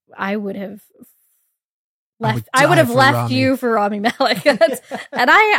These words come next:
Speaker 1: I wouldn't leave you for anyone. Um,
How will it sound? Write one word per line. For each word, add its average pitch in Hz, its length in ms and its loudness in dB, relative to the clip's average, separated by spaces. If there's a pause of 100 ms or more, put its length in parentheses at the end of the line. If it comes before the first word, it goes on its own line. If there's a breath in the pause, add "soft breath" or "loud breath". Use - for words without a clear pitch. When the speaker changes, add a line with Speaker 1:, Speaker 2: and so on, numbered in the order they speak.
(120)
Speaker 1:
I 381 80 -4
wouldn't 277 260 -6
leave 240 200 -4
you 247 140 -4
for 214 100 -8
anyone. 202 520 -6 (420 loud breath)
Um, 196 680 -6